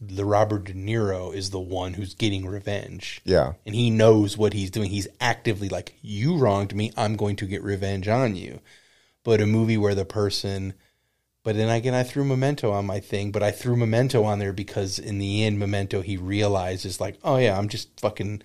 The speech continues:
Speaker 1: gonna keep."
Speaker 2: Yeah, I mean, the revenge doesn't need to be righteous. It
Speaker 1: No,
Speaker 2: do-,
Speaker 1: no,
Speaker 2: it doesn't
Speaker 1: I don't
Speaker 2: need
Speaker 1: mean
Speaker 2: to be
Speaker 1: necessarily
Speaker 2: Yeah.
Speaker 1: righteous. I just mean, like, I think, or the,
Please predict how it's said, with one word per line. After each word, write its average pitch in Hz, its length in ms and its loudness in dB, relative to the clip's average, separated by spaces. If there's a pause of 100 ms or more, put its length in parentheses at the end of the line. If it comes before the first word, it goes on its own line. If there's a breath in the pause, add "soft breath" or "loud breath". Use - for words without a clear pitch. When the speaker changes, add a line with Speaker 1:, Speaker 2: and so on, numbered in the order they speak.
(380 soft breath)
Speaker 1:
gonna 104 140 -2
keep." - 320 -12
Speaker 2:
Yeah, 311 180 8 (100)
I 233 60 6
mean, 233 200 10
the 180 100 10
revenge 165 440 10
doesn't 127 220 8
need 110 160 6
to 107 60 2
be 98 100 2
righteous. - 720 6 (340)
It - 80 2
Speaker 1:
No, 147 60 8
Speaker 2:
do-, 123 80 10
Speaker 1:
no, 101 120 0
Speaker 2:
it 127 60 4
doesn't 143 200 10
Speaker 1:
I 156 40 12
don't 170 80 12
Speaker 2:
need 156 60 10
Speaker 1:
mean 156 80 10
Speaker 2:
to 143 40 8
be 139 60 8
Speaker 1:
necessarily 127 320 6
Speaker 2:
Yeah. 117 40 4
Speaker 1:
righteous. 127 360 6
I 123 100 10
just 117 160 0
mean, 117 180 2
like, 104 360 0
I 117 260 6
think, 117 360 -2
or 104 200 0
the, 104 220 -2